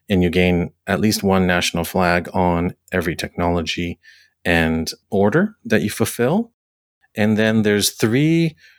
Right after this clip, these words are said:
randomized achievements. This is a very, very common mechanism a lot of games have.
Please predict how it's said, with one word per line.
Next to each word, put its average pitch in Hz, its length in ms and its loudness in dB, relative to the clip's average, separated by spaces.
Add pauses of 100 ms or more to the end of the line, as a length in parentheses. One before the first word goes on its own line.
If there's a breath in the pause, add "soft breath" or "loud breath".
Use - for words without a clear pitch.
(260 soft breath)
randomized 117 760 2
achievements. 95 840 0 (100)
This - 180 -2
is 85 120 -6
a 85 120 -2
very, 85 400 2
very 85 180 0
common 85 420 -2
mechanism 85 640 -2 (420)
a 92 60 -6
lot 82 220 2
of 82 80 -4
games 82 320 -2
have. 85 640 -4